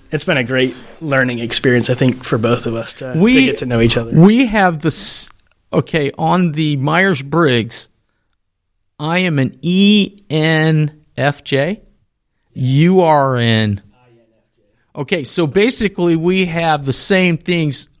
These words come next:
Speaker 2: other than he's an introvert and I'm an extrovert. But you'd never know. I mean, he, he seems to be an extrovert when he needs to be.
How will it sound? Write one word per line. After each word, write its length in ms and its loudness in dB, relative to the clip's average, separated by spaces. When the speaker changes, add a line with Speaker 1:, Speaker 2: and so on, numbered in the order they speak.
Speaker 2:
other 300 0
than 320 -2
he's 240 -2
an 100 0
introvert 480 0
and 80 -2
I'm 100 2
an 60 2
extrovert. 520 -4
But 160 -4
you'd 200 -2
never 280 0
know. 380 0
I 140 -4
mean, 160 -2
he, 340 -2
he 100 2
seems 380 -2
to 100 2
be 220 -2
an 60 -2
extrovert 500 -2
when 160 0
he 40 0
needs 340 0
to 100 0
be. 360 -4